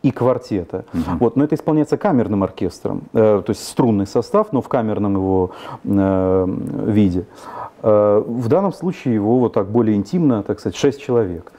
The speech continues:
Speaker 1: Вот, и у нас будет замечательный солист Андрей Белов, приезжает, он сейчас живёт в Германии, в Дюссельдорфе. Он очень известный, и очень приятно, что его и тут многие помнят. Он учился в Киевской десятилетке в своё время у Кузнецова,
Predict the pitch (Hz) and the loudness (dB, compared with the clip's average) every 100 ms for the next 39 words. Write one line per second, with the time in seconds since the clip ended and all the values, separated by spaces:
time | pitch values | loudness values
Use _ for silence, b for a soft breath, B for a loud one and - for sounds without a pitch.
0 | B B B 110 104 120 139 120 120 110 | B B B 0 2 4 2 0 0 2
1 | 131 147 131 113 120 117 131 - 107 110 | 2 2 0 -2 0 2 0 0 0 2
2 | 107 110 95 107 - 135 139 147 185 220 | 4 4 2 0 -2 0 2 2 0 -2
3 | 101 92 104 90 98 120 104 92 95 113 | -6 -6 -4 0 2 2 0 0 2 2
4 | 127 101 - 92 117 139 - 123 B B | 2 0 -4 -2 0 0 -2 -8 B B
5 | _ _ - - - 120 117 127 113 104 | _ _ -20 -18 0 2 2 2 2 2
6 | 120 - 113 113 113 104 - 104 107 113 | 0 2 0 2 2 0 0 0 4 4
7 | 110 110 - 104 110 135 120 113 107 104 | 2 -2 0 2 2 2 2 2 2 0
8 | 151 123 101 - 104 95 113 104 - - | 2 0 -2 -2 -4 -2 -4 -4 -4 -4
9 | B B B 107 98 104 101 101 101 98 | B B B -4 2 4 6 6 4 2
10 | 104 - 101 101 - 135 135 - - 101 | -2 -6 -8 -2 2 4 2 -4 -6 -4
11 | 95 98 92 90 87 - 98 101 - 151 | 0 0 -2 -2 -4 -2 0 0 2 2
12 | 127 | 2